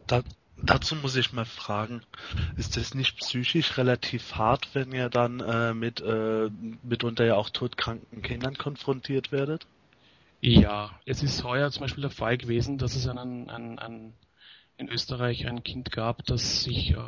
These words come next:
Speaker 2: ich glaub, der war vierzehn, fünfzehn Jahre alt, an, an, ich weiß nicht genau, was er gehabt hat, er hat irgendeine Krebserkrankung gehabt. Ähm, der hat sich von Lego unbedingt diesen Lego-Todesstern gewünscht.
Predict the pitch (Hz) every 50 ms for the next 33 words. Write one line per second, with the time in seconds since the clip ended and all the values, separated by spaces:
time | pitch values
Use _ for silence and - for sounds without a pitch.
0 | 117 117 117 113 113 - _ _ _ _ - - - - - - - - - -
1 | - - 120 113 113 - - - - - - 127 123 - - 120 - - - 120
2 | 117 110 - 113 120 120 120 117 117 120 120 117 117 120 117 117 117 113 113 113
3 | - - _ _ _ _ _ _ _ _ _ _ _ _ _ _ _ _ - 117
4 | 113 113 110 110 110 113 110 - - _ - - - - - - _ _ _ _
5 | - - - - 127 113 120 113 - 120 113 113 113 110 110 - - - - -
6 | - - 117 113 113 110 113 117 120 117 117 - - 120 - - 127 - - 117
7 | 220 - 120 - - 123 127 - - - - - _ _ _ _ _ _ _ _
8 | - - _ _ _ _ - 123 117 117 110 113 113 113 113 120 110 117 113 -
9 | 127 - - 117 117 117 113 113 117 120 117 120 127 117 - - 113 - - -
10 | 120 - 127 117 113 117 117 123 117 - 110 110 107 110 - - 107 104 110 113
11 | 110 113 113 110 107 - - 117